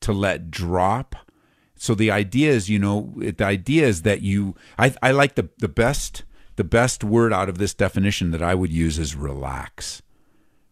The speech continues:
With all that's raging around you, the psalmist says, with all that's happening, don't freak out.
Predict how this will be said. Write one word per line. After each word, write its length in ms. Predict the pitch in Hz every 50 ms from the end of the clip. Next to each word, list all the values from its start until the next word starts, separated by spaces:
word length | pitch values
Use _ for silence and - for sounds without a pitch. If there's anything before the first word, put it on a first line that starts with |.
| _
With 160 | - 95 -
all 320 | 107 104 113 123 135 135 135
that's 220 | 135 117 - -
raging 400 | 98 98 101 104 101 90 101 95
around 440 | 90 85 82 82 82 82 82 82 76
you, 100 | 80 78
the 100 | 73 71
psalmist 460 | - - - 73 73 73 73 71 -
says, 280 | - - 76 80 80 82
with 120 | 95 92
all 340 | 107 107 120 127 135 139 135
that's 220 | 123 120 107 -
happening, 720 | - - 101 95 95 - - 92 87 82 82 80 80 78 76 - _ - _ _ _ _ _ -
don't 300 | - 113 120 123 131 -
freak 380 | - - - 123 113 110 - -
out. 380 | 90 80 78 78 82 92 -